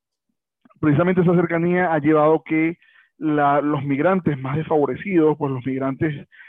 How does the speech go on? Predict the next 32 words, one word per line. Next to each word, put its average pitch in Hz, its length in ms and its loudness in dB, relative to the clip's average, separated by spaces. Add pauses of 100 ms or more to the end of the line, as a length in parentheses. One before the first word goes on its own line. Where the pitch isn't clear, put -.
(160)
que 156 140 -4
sencillamente 156 560 0
no 156 160 -2
tienen 165 320 -4
otra 156 220 -2
opción 170 420 -2
sino 135 240 -2
venirse 139 340 -4
caminando, 139 680 -2
sino 135 380 -4 (220)
tener 160 380 0
que 170 140 0
huir 165 400 2 (440)
de 143 180 0
la 135 140 0
debacle 135 640 0 (300)
que 151 140 -2
se 139 120 0
vive 147 260 4
en 147 120 -2
el 131 160 -4
día 143 260 0
a - 20 4
día, 156 520 2
eh, 143 280 2
de 139 80 4
Venezuela, 170 580 2 (400)
pues 165 160 4
sencillamente 156 580 0
han 156 100 0
visto 151 260 -4
como 160 480 -2